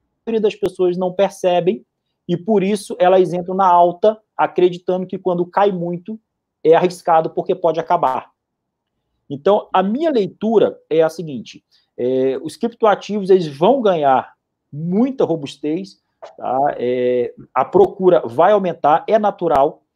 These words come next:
até porque, é, o que a gente, eu acho que foi com você que eu comentei um pouco na live também, a respeito da,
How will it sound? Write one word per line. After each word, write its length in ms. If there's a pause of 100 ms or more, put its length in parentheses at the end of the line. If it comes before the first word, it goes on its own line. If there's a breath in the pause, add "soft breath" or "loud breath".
(240 soft breath)
até 420
porque, 540
é, 160
o 100
que 120
a 40
gente, 260
eu 80
acho 100
que 100
foi 40
com 100
você 260
que 80
eu 60
comentei 280
um 60
pouco 240
na 100
live 340
também, 340
a 40
respeito 640 (300 soft breath)
da, 640